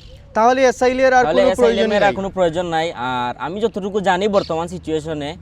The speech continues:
Speaker 2: এ, অ্যাসাইলামের জন্য কাউকে টাকা দিবেন না,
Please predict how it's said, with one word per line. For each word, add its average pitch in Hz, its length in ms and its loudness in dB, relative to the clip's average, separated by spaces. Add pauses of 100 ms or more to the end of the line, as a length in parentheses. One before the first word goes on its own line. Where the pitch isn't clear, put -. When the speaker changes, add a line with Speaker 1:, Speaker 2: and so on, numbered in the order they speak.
(400)
Speaker 2:
এ, 123 240 -4
অ্যাসাইলামের 190 960 -4
জন্য 196 420 -4
কাউকে 180 280 -2
টাকা 180 280 -2
দিবেন 170 260 -4
না, 180 300 -6